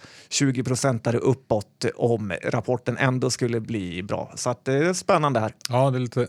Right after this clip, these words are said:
Speaker 2: <clears throat> lite lurigt och svårbedömt faktiskt inför. Eh, och vad har du mer? Klövern, sa du?
Speaker 1: Ja, men vi måste ändå säga något om lilla Klövern här. Och de har ju rapport på fredag. Rutger har ju shoppat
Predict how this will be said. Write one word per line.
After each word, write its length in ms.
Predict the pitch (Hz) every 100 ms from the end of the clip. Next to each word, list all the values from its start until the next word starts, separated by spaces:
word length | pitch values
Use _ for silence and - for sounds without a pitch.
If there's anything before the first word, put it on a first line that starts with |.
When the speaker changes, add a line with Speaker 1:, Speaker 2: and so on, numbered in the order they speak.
| -
Speaker 2:
<clears throat> 160 | 113 160
lite 220 | 151 143
lurigt 440 | 139 143 135 113 120
och 80 |
svårbedömt 520 | 104 117 101 101 95 -
faktiskt 380 | 95 101 92
inför. 380 | 113 92 107 92 - - - - - - - -
Eh, 500 | 127 120 117 123 117 113 - -
och 300 | 147 139 -
vad 100 | 139
har 80 | 135
du 60 |
mer? 160 | 131 110
Klövern, 400 | - 135 127 123
sa 140 | 127
du? 160 | 101 85 - _ _ _ _ _
Speaker 1:
Ja, 220 | 165 208
men 120 | 220
vi 80 | 208
måste 300 | 196 - 202
ändå 280 | 180 165 143 80
säga 380 | 135 - 156 147
något 360 | 147 139 - -
om 300 | 143 131 123
lilla 260 | 127 123 117
Klövern 680 | - 127 127 127 120 110
här. 280 | 104 117 104
Och 260 | - 147 143
de 280 | 147 156 160
har 80 | 160
ju 60 |
rapport 360 | 156 147 160 -
på 80 | 147
fredag. 460 | - 156 151 165 143
Rutger 560 | 160 180 - - 156
har 160 | 143 156
ju 300 | 147 139 123
shoppat 600 | - 151 143 - 139